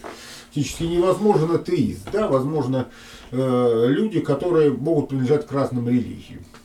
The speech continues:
Ну, вполне, так сказать, мы представляем себе, э, самурая, который посещает храм той или иной школы, например, дзен. Да.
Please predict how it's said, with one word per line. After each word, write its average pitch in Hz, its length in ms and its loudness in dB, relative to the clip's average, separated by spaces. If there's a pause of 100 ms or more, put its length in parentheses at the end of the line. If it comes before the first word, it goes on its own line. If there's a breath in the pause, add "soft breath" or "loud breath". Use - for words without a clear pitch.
(140)
Ну, 240 100 -8
вполне, 202 460 0
так - 160 -6
сказать, 147 380 -2 (360 loud breath)
мы 139 140 4
представляем 151 640 4
себе, 127 340 0
э, 117 480 6
самурая, 196 540 2
который 165 300 0
посещает 190 840 0 (120)
храм 180 260 0
той 165 300 -2
или 135 440 2
иной 135 300 0 (680 soft breath)
школы, 123 640 2 (160)
например, 117 580 0
дзен. 104 380 -2 (120)
Да. - 100 -10